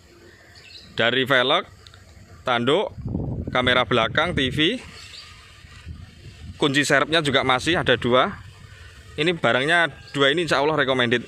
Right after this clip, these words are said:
Ini kema-, ini tadi harganya tujuh puluh sembilan, nego, yang ini empat enam, nego. Monggo, tentukan pilihan Anda. Mungkin salah satu di antara dua ini ada yang jenengan inginkan. Atau yang menginginkan mobil lain, bisa cek di video kami sebelumnya,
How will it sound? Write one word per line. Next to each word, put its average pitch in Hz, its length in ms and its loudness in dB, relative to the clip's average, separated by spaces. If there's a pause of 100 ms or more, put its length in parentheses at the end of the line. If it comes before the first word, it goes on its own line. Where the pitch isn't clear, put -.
Ini 131 160 -2
kema-, 143 240 2
ini 147 160 0
tadi 151 320 2
harganya 147 320 2
tujuh 147 240 0
puluh 139 160 2
sembilan, 131 560 2 (480)
nego, 135 560 0
yang 120 160 0
ini 156 80 0
empat 135 160 0
enam, 131 240 0
nego. 95 300 -4 (880)
Monggo, 120 400 2
tentukan 143 640 0
pilihan 131 320 2
Anda. 120 480 2 (720)
Mungkin 123 240 0
salah 135 240 2
satu 135 240 2
di 131 80 0
antara 123 320 4
dua 123 160 4
ini 160 380 -2 (100)
ada 131 240 0
yang 131 160 0
jenengan 117 240 2
inginkan. 113 480 0 (540)
Atau 147 260 2
yang 165 140 2
menginginkan 160 320 2
mobil 156 260 2
lain, 151 400 2
bisa 131 300 0
cek - 340 -2
di 170 160 -2
video 139 640 0
kami 147 400 0
sebelumnya, 135 680 0